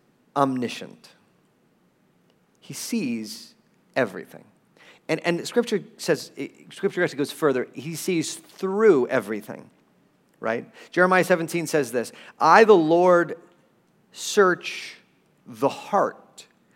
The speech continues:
and test the mind to give every man according to his ways, according to the fruit of his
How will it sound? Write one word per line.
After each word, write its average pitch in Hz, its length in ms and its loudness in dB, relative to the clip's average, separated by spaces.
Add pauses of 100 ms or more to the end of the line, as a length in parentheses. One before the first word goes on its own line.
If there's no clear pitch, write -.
(420)
and 131 220 -4
test - 640 -2 (760)
the 131 100 -4
mind 135 960 -4 (720)
to 147 100 -2
give 151 260 2
every 170 280 2
man 147 300 -2
according 135 560 -2
to 123 380 -8
his 113 680 -8 (360)
ways, 101 1040 -8
according 120 400 -8
to 110 60 -12
the 104 80 -14
fruit 110 240 -12
of 98 100 -14
his 104 240 -10